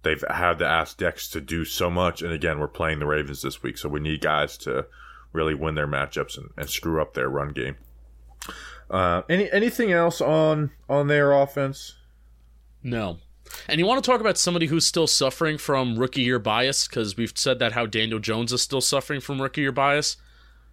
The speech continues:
Speaker 2: I give you Lamar Jackson. Like, there's probably some people that are listening to this show saying, "Justin and Bobby, you two are idiots. Lamar Jackson's a running back, blah, blah, blah."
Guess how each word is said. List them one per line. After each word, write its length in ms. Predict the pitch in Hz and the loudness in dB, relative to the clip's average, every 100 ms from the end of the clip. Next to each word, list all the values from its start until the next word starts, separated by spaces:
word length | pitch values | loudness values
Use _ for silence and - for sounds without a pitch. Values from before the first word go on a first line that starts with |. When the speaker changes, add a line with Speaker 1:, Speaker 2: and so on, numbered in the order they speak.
| - | -4
Speaker 2:
I 100 | - | -2
give 220 | 139 180 | 2 2
you 120 | 160 151 | 4 2
Lamar 300 | 127 120 110 | 2 0 0
Jackson. 420 | 101 85 - 95 | -2 -2 -4 -4
Like, 160 | 113 | -2
there's 160 | 175 190 | 0 2
probably 260 | 214 196 170 | 2 2 4
some 200 | - 156 | 2 0
people 220 | 160 147 | 0 2
that 100 | 131 | 2
are 60 | |
listening 360 | 127 131 - 131 | 4 2 0 -2
to 80 | 127 | 0
this 140 | 120 | 0
show 340 | - 113 127 - - - - - | 2 2 2 -2 -16 -20 -20 -2
saying, 400 | 143 127 120 107 - - | 0 2 -2 -8 -16 -8
"Justin 320 | - 135 - | 0 2 2
and 100 | 131 | 2
Bobby, 280 | 113 120 127 | 2 2 2
you 140 | 117 | 0
two 260 | 120 - 127 | 0 0 2
are 200 | 117 107 - | 2 0 0
idiots. 500 | 117 120 127 - 123 | 0 2 2 0 0
Lamar 240 | 110 113 | 0 0
Jackson's 460 | 107 113 110 110 101 | 2 0 0 -4 -2
a 40 | |
running 280 | 104 143 135 | 0 0 2
back, 320 | 131 127 - | 2 2 2
blah, 120 | 127 | 0
blah, 120 | 120 | 2
blah." 280 | 113 117 117 | 2 4 4